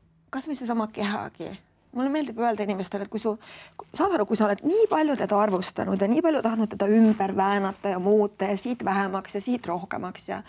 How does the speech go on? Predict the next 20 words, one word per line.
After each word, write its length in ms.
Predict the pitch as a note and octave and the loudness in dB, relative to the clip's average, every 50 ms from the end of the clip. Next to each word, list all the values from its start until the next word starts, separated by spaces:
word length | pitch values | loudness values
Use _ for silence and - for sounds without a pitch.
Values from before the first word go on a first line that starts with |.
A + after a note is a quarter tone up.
| - - - - - - _ | -18 -20 -20 -20 -20 -20 _
siit 400 | - - A#3+ A#3 A#3 B3 A#3+ - | -8 -2 0 0 0 0 -2 -8
siledamaks 720 | - - G#3+ G3+ F#3+ F#3+ F#3+ G#3 G3 F#3 F3+ F#3 - - - | -4 0 0 2 2 2 0 -2 -2 -2 -4 -6 -8 -8 -10
ja 60 | G3 | -8
siit 280 | - - A#3 A3 A3 - | -4 -2 -2 -2 -2 -2
sellisemaks, 600 | - F#3+ F#3 F3+ F3 F#3 F#3 E3+ F3 F3 - - | -2 0 0 0 -2 -6 -8 -8 -8 -10 -10 -10
sest 220 | G#3+ G3 - - G3 | -10 -8 -4 -4 -6
et 140 | - - - - - - - - - - | -6 -6 -20 -20 -20 -20 -20 -16 -8 -8
ma 80 | A3 A3 - _ - | -8 -8 -8 _ -8
saan 240 | - D4+ E4+ F#4 F#4 | -4 -4 -4 -4 -4
seda 200 | D#4+ A#3 A#3 B3 | -4 -2 0 0
öelda 240 | B3 A#3 G#3 G3 | 0 0 0 0
ainult 240 | G#3 A3+ A3+ G#3+ A3 | 0 0 0 -2 -4
siis, 240 | - - G#3+ G#3+ G#3+ | -4 -2 -2 -2 -2
kui 160 | - G#3 F#3+ | -2 -2 0
ma 140 | F#3+ F#3 F#3+ - - - - - _ _ - | 0 0 0 -4 -12 -20 -20 -20 _ _ 0
päriselt 680 | C4+ D4+ D#4+ A3+ F#3 E3+ F3 G3 F#3 - - - - | 0 0 2 0 0 0 0 0 -2 -2 -2 -4 -2
ei, 400 | G3 F#3+ F#3+ F#3 F3+ F3 F3+ G#3+ _ _ _ - - - - _ _ _ - _ _ _ _ _ _ _ _ - - - | 2 2 2 2 0 -4 -6 -8 _ _ _ -20 -20 -20 -20 _ _ _ -20 _ _ _ _ _ _ _ _ -20 -8 -2
ei 120 | A3+ A3 | -2 -2
kaisuta 720 | G#3+ - A3 A#3 B3 C4 - A3 F#3 - _ - - F3 F#3 | 2 2 2 2 2 2 0 -2 -2 -2 _ -2 2 2 2
iseennast 720 | G#3 G3+ G#3+ G#3 G#3 F#3+ D#3+ - G#3+ - - - - | 2 2 0 0 0 -2 -4 -8 -10 -12 -14 -18 -20